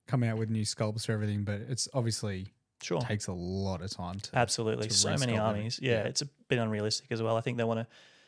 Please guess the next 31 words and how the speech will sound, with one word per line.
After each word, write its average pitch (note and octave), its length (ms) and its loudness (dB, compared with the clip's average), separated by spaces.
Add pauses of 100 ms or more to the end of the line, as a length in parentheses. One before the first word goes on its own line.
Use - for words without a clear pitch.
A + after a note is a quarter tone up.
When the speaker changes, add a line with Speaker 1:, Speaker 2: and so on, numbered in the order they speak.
(280)
Speaker 2:
test - 300 6
the B2 60 0
waters A2 360 2
with A#2 100 -2
the A2 120 2
old G#2 180 2
world. A#2 280 2 (160)
Speaker 1:
Yeah. G#2 200 0 (380)
Speaker 2:
See A#2+ 200 4
how A2+ 120 2
popular A#2+ 440 -2
it B2 60 -2
is B2+ 200 -4
before A#2+ 340 0
they A2 200 0 (120)
really A2 260 0
launch A2 320 -4
into A#2+ 240 0
it. E3 120 -2 (600)
And C3 140 4
a - 20 8
lot C#3+ 160 8
of C#3+ 80 2
the C#3 60 0
kits B2 280 0
that A#2 100 -2
were A2+ 320 2
from A#2 460 -2 (120)
seventh A2+ 360 2
edition A2+ 360 -2
or A2 120 0